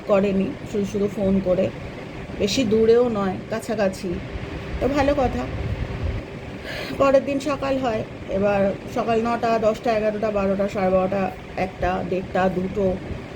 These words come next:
মা ফোন করছে, বাবা ফোন করছে, বন্ধুবান্ধবদের ফোন করছে। এ-, এমত অবস্থায় পুলিশের গাড়ি এসে হাজির এবং জানা গেল যে,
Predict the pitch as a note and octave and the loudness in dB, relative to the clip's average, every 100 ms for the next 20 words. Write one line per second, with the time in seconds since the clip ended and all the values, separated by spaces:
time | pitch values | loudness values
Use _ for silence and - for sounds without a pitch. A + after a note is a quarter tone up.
0 | - - - - - - - G3 F3+ G3 | -12 -12 -12 -10 -10 -12 -2 2 2 2
1 | A#3 A#3+ A#3+ A#3 - A#3 G#3 E3 E3+ G#3 | 2 2 2 0 0 0 2 2 2 2
2 | A3+ A3+ A3+ A3 - G#3 G#3 G3 E3+ F#3+ | 0 0 -2 -2 -2 0 0 2 2 2
3 | A3+ A#3 A3+ A3 A3+ A3 G#3 G#3 G3 - | 2 2 0 0 0 -2 -2 -4 -4 -2
4 | F#3+ G3 - - - - - - - - | 0 -2 -4 -8 -8 -8 -6 -6 -8 -8
5 | - - - - - - - - F#3 - | -6 -6 -6 -8 -8 -8 -8 -2 -2 2
6 | F#3 G#3 G#3+ A#3 A3+ A3+ B3+ C#4+ G#4+ F#4 | 2 4 4 2 2 0 0 0 0 0
7 | A#3+ A3 A3+ B3 A3+ G#3 G#3 A3 C4 A#3+ | 2 2 2 2 4 2 2 0 0 0
8 | A#3 A3 F4+ G4 G3 G3+ G3 F#3+ F#3 G3 | 0 0 0 0 0 0 2 -2 -2 0
9 | G#3 G#3 G#3+ G#3 A3+ G4+ C#4 G#3 F#3+ F#3+ | 2 2 0 0 0 0 0 0 2 2